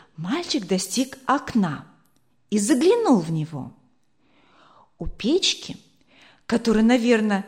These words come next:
излучала сильное тепло, сидел человек средних лет. Напротив него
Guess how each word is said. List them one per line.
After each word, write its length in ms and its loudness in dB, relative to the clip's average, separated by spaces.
излучала 560 -2
сильное 560 -4
тепло, 800 -6
сидел 440 -2
человек 880 -4
средних 640 -2
лет. 340 -8
Напротив 600 2
него 600 -4